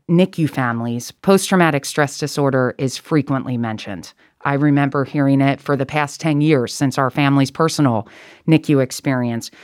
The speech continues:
But what does that actually mean to hear post-traumatic stress disorder? And how would someone know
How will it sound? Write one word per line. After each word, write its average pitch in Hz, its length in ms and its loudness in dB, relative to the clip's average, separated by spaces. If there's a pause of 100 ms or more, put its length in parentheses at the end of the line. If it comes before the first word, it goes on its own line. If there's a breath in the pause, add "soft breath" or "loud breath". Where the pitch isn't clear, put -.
(380 loud breath)
But 214 200 2
what 254 260 0
does 247 220 -6
that 147 420 0
actually 139 500 -2
mean 113 480 -6 (220)
to - 100 0
hear 143 380 0
post-traumatic 135 1080 -2 (300 soft breath)
stress - 440 -2
disorder? 117 680 -4
And 135 400 -2
how - 300 -2
would 196 260 0
someone 147 640 4
know 131 500 2